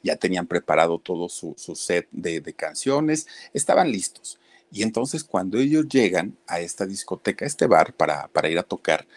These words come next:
pues se encuentran con que había una filísima, pero filísima, filísima de gente, y adentro ya estaba lleno, adentro ya no cabía ni un alfiler.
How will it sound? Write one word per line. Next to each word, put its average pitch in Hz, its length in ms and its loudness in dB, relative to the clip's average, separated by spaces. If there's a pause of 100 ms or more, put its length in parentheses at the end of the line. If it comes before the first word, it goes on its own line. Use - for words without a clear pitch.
(320)
pues 113 160 4
se - 80 4
encuentran 139 520 2
con 135 180 2
que - 80 2
había 95 180 4
una 165 180 2
filísima, 233 840 4
pero - 140 6
filísima, 339 560 4
filísima 110 480 -2
de 98 80 -4
gente, 92 420 -2 (260)
y 107 100 6
adentro 131 420 2
ya 120 120 0
estaba 123 360 -2
lleno, 135 340 2
adentro 104 320 -2
ya 123 140 -2
no 113 160 -2
cabía 90 280 0
ni 98 160 -4
un 101 140 -2
alfiler. 104 540 0